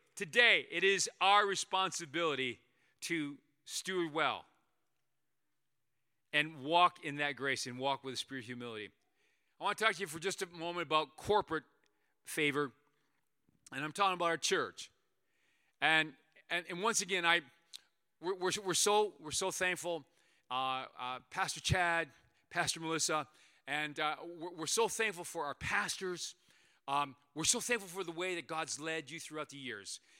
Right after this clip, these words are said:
And, uh, and, and they've been brought to us to give us leadership. And, and, and because of, of the leadership, and, and we have sensed that,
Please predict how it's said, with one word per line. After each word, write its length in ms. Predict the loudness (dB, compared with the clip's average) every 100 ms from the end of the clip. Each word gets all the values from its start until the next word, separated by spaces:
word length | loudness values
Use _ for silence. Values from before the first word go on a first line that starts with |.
| _
And, 440 | -2 -2 -2 -4 -2
uh, 220 | 0 -2 -4 -2 -2 -2
and, 220 | -4 -4 -6
and 120 | -4
they've 260 | -4 -4 -4
been 160 | -6
brought 300 | -2 -2 -2
to 220 | -6 -6 -6
us 360 | -4 -4 -4 -8 _ _
to 80 | -14
give 180 | -10 -6
us 160 | -6
leadership. 600 | -8 -14 -14 -14 -14 -18 -20 _ _ _ _ _ _
And, 140 | 2 2 4
and, 180 | 0 2
and 140 | -6 -6
because 680 | -6 -4 -2 0 2 0 -2 -8 _
of, 140 | -2 0
of 260 | -2 -2
the 80 | -6
leadership, 800 | -8 -6 -4 -2 -2 -2 -4 -6 -12
and, 120 | -12 -10
and 300 | -12 -12 -12
we 120 | -6
have 100 | -2
sensed 360 | -2 -2 -6 -6
that, 140 | -6